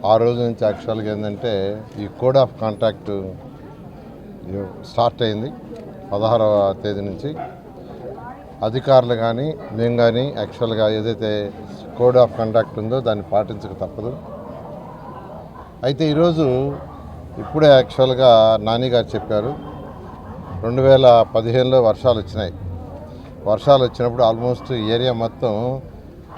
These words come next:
ఆ, గ్రౌండ్ ఫ్లోర్ ఫు-, ఫుల్ అయిపోయి, ఫస్ట్ ఫ్లోర్ దాకా వర్షాలు వచ్చినాయి. ఆ రోజు పడవల్లో యాక్చువల్ ఇదంతా తిరగడం జరిగింది. మాజీ ముఖ్యమంత్రులు నారా చంద్రబాబు నాయుడు గారు కూడా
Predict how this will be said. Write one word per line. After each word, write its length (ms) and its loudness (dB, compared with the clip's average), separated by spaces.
ఆ, 320 0
గ్రౌండ్ 320 4
ఫ్లోర్ 260 6
ఫు-, 320 0
ఫుల్ 260 0
అయిపోయి, 260 2
ఫస్ట్ 320 0
ఫ్లోర్ 180 2
దాకా 320 4
వర్షాలు 320 0
వచ్చినాయి. 260 -8
ఆ 120 6
రోజు 280 2
పడవల్లో 460 10
యాక్చువల్ 400 6
ఇదంతా 280 0
తిరగడం 400 0
జరిగింది. 380 -4
మాజీ 260 4
ముఖ్యమంత్రులు 640 -2
నారా 300 6
చంద్రబాబు 440 2
నాయుడు 180 2
గారు 220 2
కూడా 280 2